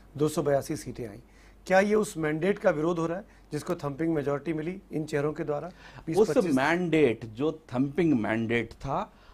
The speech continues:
Speaker 2: आज भी उतना थंपिंग सपोर्ट प्रधानमंत्री मोदी जी के प्रति देश के अंदर है।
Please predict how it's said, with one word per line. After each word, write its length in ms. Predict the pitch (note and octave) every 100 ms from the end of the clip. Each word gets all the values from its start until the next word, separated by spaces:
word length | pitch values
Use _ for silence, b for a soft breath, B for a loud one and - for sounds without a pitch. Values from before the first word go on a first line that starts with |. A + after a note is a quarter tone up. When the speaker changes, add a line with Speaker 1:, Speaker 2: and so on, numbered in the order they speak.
| b -
Speaker 2:
आज 300 | A#2+ D3+ E3
भी 400 | E3+ C#3+ G3 A3 G#3
उतना 580 | - C3+ D3 D#3 F#3 F#3 -
थंपिंग 360 | C3 C3+ E3 D#3
सपोर्ट 480 | C3+ A#2 C3+ D#3
प्रधानमंत्री 720 | D#3+ - G#2 B2+ C3 B2+ B2+ C3
मोदी 240 | A2+ A2+
जी 120 | A#2
के 140 | B2 A2+
प्रति 260 | A2 A#2
देश 260 | G#2 G2 G#2+
के 120 | -
अंदर 360 | G2 G#2+ B2 A2
है। 300 | B2 G3+